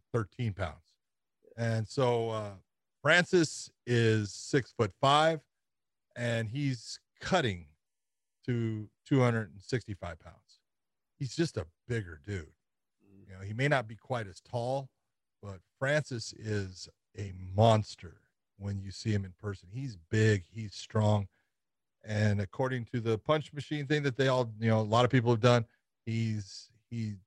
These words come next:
Speaker 1: is way above a lot of people.
Speaker 2: Look, i-, if I was gonna say they were the same size, if, if I was comparing them equally, I would say Deontay Wilder.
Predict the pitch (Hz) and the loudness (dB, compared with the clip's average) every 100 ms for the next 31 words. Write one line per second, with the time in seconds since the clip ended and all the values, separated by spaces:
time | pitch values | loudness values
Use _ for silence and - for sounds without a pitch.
0 | _ _ _ 107 98 90 92 107 110 101 | _ _ _ -8 -8 -8 0 4 4 4
1 | 95 98 87 90 85 85 _ 87 _ _ | 2 2 0 -10 -14 -20 _ _ _ _
2 | _ _ _ _ _ _ _ _ _ _ | _ _ _ _ _ _ _ _ _ _
3 | _ _ _ _ - - 180 - 165 165 | _ _ _ _ -20 -6 -2 0 2 2
4 | 160 160 175 180 160 175 156 165 156 147 | 2 4 6 4 4 2 2 2 4 4
5 | 135 127 156 135 117 - 123 127 151 127 | 0 -2 -2 -2 -2 -2 2 2 2 0
6 | 135 - 120 120 123 120 120 - 135 135 | -2 -2 -2 -2 -4 -6 -8 -4 -2 0
7 | 123 123 123 - 143 156 127 120 123 104 | -2 -4 -8 -4 -2 0 0 -2 -6 -4
8 | 110 110 113 110 120 104 87 | -4 -4 -4 -2 -2 -2 -6